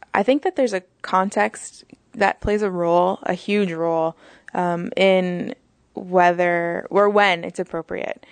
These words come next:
And I've never been somebody who shies away from taking the opportunity to share, because I've come to a place now, this question would have been answered very differently a few years ago,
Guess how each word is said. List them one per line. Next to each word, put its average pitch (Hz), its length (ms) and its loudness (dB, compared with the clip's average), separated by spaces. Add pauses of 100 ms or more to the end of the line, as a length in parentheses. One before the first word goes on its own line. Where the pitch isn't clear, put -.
(220)
And 190 120 2
I've 202 140 4
never 196 200 4
been 226 220 2
somebody 180 800 -2 (100)
who 185 220 4
shies 175 340 2
away 170 260 2
from 180 220 -2
taking 175 260 -4
the 175 100 -2
opportunity 175 680 -4
to 180 240 -4
share, 180 400 0 (420)
because 180 880 0 (320)
I've 185 200 2
come 185 220 0
to 185 120 -2
a 185 40 -2
place 214 400 0
now, 175 460 -2
this 196 160 -8
question 196 580 -4 (380)
would 196 160 4
have 185 80 2
been 190 120 2
answered 175 320 -2
very 165 160 0
differently 175 380 -4
a 185 60 -4
few 214 160 2
years 180 240 4
ago, 170 280 0